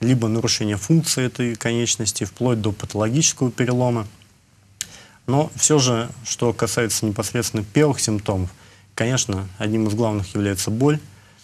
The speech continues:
Второе — это нарушение функции конечности. Третье — это видимая деформация. Ну, наверное, это вот те, э, признаки,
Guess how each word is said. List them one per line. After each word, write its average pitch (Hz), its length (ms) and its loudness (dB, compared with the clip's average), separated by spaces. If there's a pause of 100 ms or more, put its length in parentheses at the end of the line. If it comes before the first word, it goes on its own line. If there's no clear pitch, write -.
(280)
Второе — 110 360 0
это 98 120 -4
нарушение 101 460 -2
функции 139 480 0
конечности. 120 760 -2
Третье — 98 560 0 (500)
это 98 800 0
видимая 135 600 4
деформация. 120 840 0 (840)
Ну, 135 460 -2 (1800)
наверное, 123 400 2
это 127 240 0
вот 123 100 -2
те, 113 320 2 (160)
э, 101 320 0
признаки, 127 580 2